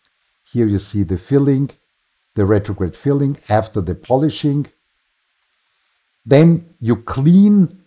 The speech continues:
the site once again and you just place back the buccal bone plate. And it fits perfectly. You don't even need screws because the bone cut was almost lossless.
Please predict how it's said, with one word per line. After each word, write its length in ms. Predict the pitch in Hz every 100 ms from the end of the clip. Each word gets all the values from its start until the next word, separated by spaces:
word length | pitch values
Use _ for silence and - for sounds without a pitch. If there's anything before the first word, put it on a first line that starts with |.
| -
the 140 | 156
site 420 | 151 147 135 143
once 320 | 131 131 135 -
again 540 | 131 123 127 131 110 _ _ _ _ _ -
and 360 | 160 190 - _ -
you 140 | 113
just 420 | 104 147 156 -
place 320 | - 123 107
back 460 | - 107 110 - - _ _ 101
the 80 | 90
buccal 420 | 87 85 - 87 80
bone 220 | 87 87
plate. 380 | 80 71 65 _ _ _ _ _ -
And 240 | 143 170
it 140 | 156 123
fits 240 | - -
perfectly. 540 | - 127 107 104 98 101
You 180 | 113
don't 280 | 156 175 175
even 320 | 170 160 170 151
need 180 | 147
screws 580 | - - 151 196 165 104
because 420 | - 110 143 135 - _ -
the 140 | 131 113
bone 320 | 156 185 202
cut 320 | - 139 135
was 160 | 123 -
almost 500 | - 139 127 104 -
lossless. 680 | 95 92 - 156 190 -